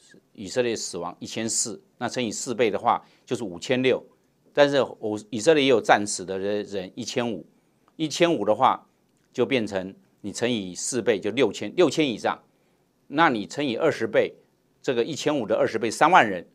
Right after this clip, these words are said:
所以是六千人以上三万人以下，啊，以色列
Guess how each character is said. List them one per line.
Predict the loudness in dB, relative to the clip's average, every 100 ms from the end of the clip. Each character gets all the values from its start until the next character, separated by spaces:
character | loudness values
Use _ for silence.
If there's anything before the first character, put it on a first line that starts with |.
| -2
所 | 0
以 | 0
是 | 4
六 | 4
千 | 4 0
人 | -4
以 | -4
上 | -6
三 | 0 0
万 | 2 -4
人 | -8
以 | -14
下， | -12 -12 -12 _ _ _ _ _ -16
啊， | -14
以 | -12
色 | -2 2
列 | 2 0